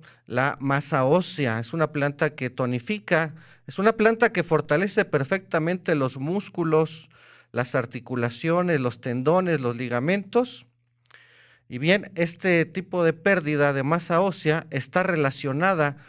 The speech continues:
con los cambios hormonales. Aquí la raíz de cacahuate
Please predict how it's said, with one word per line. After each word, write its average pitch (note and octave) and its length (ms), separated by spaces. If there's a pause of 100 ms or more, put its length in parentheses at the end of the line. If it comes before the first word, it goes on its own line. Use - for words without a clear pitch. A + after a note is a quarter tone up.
(320)
con A3 240
los G3 200
cambios G3 480
hormonales. C#3+ 840
Aquí D3 260
la G3+ 120
raíz F3+ 380
de F#3 100
cacahuate E3+ 800